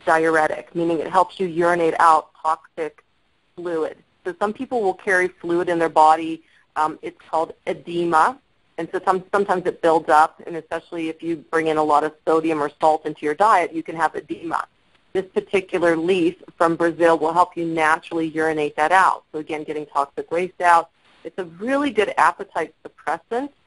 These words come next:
It's something that's actually sold in a lot of teas, a lot of products on the beaches of Brazil. We have that as one of our ingredients in Eternity.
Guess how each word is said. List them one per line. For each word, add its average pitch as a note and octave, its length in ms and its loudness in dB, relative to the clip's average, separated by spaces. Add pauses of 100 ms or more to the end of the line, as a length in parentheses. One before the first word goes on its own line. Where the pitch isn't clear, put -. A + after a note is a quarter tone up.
(140)
It's - 140 -12
something D#4 320 -2
that's G#3+ 160 -2
actually F3 360 -2 (200)
sold E3+ 380 2
in D#3 100 -4
a D#3 80 -2
lot E3+ 200 2
of G3+ 160 -6
teas, F3 420 -10 (180)
a - 20 -12
lot E3 160 6
of F3 80 -4
products E3 540 0
on F#3 200 0
the F#3 60 -12
beaches D#3+ 400 -12
of D3 160 -8
Brazil. D#3 500 -4 (380)
We F3+ 180 -2
have F#3+ 260 4
that E3 140 -2
as D#3+ 100 -6
one E3 200 -4
of D#3 180 -8 (120)
our D#3 240 2 (640)
ingredients F3 760 -6 (100)
in E3 300 0
Eternity. - 800 -2